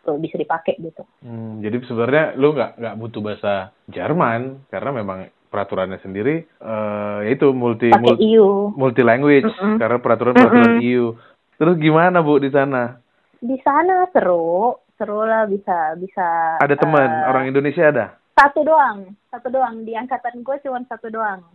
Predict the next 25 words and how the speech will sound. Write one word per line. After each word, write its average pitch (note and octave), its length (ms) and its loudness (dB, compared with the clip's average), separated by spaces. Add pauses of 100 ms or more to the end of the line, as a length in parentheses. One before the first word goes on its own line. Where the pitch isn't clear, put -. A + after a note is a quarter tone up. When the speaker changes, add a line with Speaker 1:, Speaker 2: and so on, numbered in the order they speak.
(220)
Speaker 2:
Maksudnya C#3+ 300 2
Speaker 1:
Jadi - 80 0
Speaker 2:
satu - 160 2
tuh D#3+ 80 4
Speaker 1:
sisanya C4 160 0
Speaker 2:
cuma C#4 80 4
Speaker 1:
ya A#3 80 4
mau D3+ 160 4
Speaker 2:
elu? D3+ 240 4
Speaker 1:
nggak. A2+ 60 -6 (440)
Cuman A#3 300 -2
gue B3+ 180 6
sama C#4+ 200 0
satu B3 180 -6
orang A3 180 -4
lagi, A3 240 -6
jadi G3+ 200 -10
berdua G3 400 -4
totalnya. E3+ 480 -10 (480)
Speaker 2:
Orang A#2+ 200 2
Jakarta B2+ 320 4
juga C3+ 220 4
dia? A2+ 220 0 (400)
Bukan? G#2 400 -6
Speaker 1:
Iya, A3 360 4